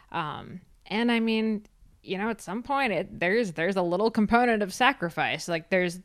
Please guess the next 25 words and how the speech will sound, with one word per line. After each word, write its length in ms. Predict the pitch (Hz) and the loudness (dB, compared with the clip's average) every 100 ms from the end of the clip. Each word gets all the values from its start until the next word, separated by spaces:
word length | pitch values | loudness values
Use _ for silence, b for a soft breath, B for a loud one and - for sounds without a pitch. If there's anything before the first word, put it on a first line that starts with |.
| _ - | _ -8
there's, 380 | 208 208 190 - - - B B B | -2 -2 -4 -14 -20 -20 B B B
I'm 220 | - 208 208 | 0 2 2
n-, 60 | - | 0
I'm 100 | 196 | 0
gonna 120 | 190 185 | 2 2
blank 360 | 180 196 202 | 2 4 4
on 120 | 180 | 0
who 320 | 170 - 190 175 | -2 0 2 2
said 260 | - 156 | 0 2
it, 160 | 202 220 | 2 0
but 120 | 175 | -2
there's 240 | - 175 165 - - - | 0 0 -2 -14 -20 -6
that 180 | 190 170 | -2 -2
statement 340 | - 214 170 185 | 0 -2 0 -2
of, 60 | |
like, 160 | 170 165 | -4 -4
you 120 | 196 | -2
can 140 | 202 | 0
really 220 | 185 196 196 | 0 0 0
only 220 | 180 170 | -2 -4
do 280 | 160 170 165 | -2 -2 -2
a 80 | |
couple 440 | 147 - 165 - 156 | -4 -4 -4 -2 -4
things 420 | - 156 147 151 | -4 -6 -6 -10
well. 480 | 147 123 131 220 262 | -10 -6 -2 -2 -4